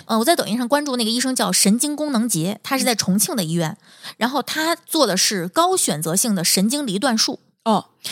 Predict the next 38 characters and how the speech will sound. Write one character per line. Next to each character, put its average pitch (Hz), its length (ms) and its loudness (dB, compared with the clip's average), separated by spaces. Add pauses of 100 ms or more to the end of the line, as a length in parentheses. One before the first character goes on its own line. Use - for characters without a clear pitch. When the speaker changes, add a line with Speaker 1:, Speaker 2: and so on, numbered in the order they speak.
Speaker 1:
然 262 100 2
后 311 60 2
有 339 100 2
很 247 140 -2
多 233 140 2
人 233 100 0
说， 269 200 2
啊， 240 200 -4
美 277 240 0
国 240 180 4
早 - 200 -4
就 247 160 -2
禁 311 200 0
止 - 140 -2
了， 185 220 -2
就 220 100 0
不 208 160 -4
让 277 160 0
烧 240 160 2
神 185 160 0
经 196 160 0
了。 196 180 -2 (220)
但 285 140 2
是 247 100 0
其 262 160 2
实 302 160 0
这 311 140 0
两 190 160 0
个 175 120 -2 (140)
指 175 140 -2
的 175 100 0
是 262 80 -4
不 285 180 -4
一 247 60 0
样 277 180 0
的 180 60 2
手 - 160 -2
术。 - 260 -6